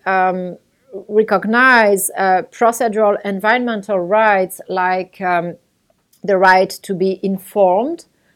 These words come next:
of any decision that could have a, a, an environmental impact, uh, the right to take part in the decision-making process,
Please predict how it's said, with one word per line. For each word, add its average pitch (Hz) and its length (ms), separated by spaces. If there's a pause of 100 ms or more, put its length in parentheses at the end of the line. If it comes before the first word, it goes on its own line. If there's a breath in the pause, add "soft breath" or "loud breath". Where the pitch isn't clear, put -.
(160)
of 247 220
any 170 720 (380)
decision 160 560
that 160 220
could 165 160
have 151 260
a, 156 240 (320)
a, 151 220
an 165 100
environmental 156 720
impact, 254 720 (500 loud breath)
uh, 175 520
the 196 100
right 196 260
to 185 360
take - 280
part 175 440
in 196 140
the 175 180
decision-making 196 880
process, 208 720